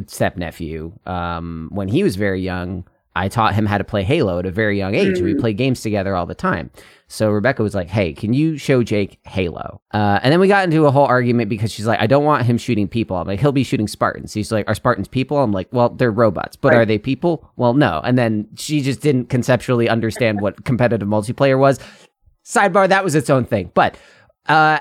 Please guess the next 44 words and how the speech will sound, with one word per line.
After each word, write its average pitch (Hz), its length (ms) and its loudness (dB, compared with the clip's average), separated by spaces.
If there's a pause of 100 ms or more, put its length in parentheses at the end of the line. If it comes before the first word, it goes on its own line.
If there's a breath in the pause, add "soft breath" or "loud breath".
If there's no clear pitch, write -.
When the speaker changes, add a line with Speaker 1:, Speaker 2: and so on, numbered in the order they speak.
Speaker 1:
after 196 260 0
I 202 80 4
convinced 165 400 0
her 165 100 2
that 135 160 2
shooting 151 260 4
a 135 40 2
Spartan 131 400 2
will 120 120 4
not 120 300 2
inspire 120 480 2
him 120 160 2
to 110 120 -4
do 113 140 2
horrible, 110 320 2
terrible 104 340 0
things 104 240 -2
as 95 120 0
an - 80 2
adult, 165 320 4
Speaker 2:
<laughs> - 880 -12
Speaker 1:
uh, 135 280 6
I 135 100 2
loaded 160 260 4
him 156 80 4
up 156 140 2
into, 147 140 4
like, 135 160 4
some 127 200 2
Halo 127 320 4
two 127 280 0
multiplayer 107 840 0
just 131 240 -2
to, 135 60 -2
like, 113 240 2
and 117 80 0
I 120 40 0
was 110 140 -2
like, 107 120 0
"Hey, 101 360 0
Jake, 147 320 0
before 107 240 -4
we 160 100 2
play, 143 320 2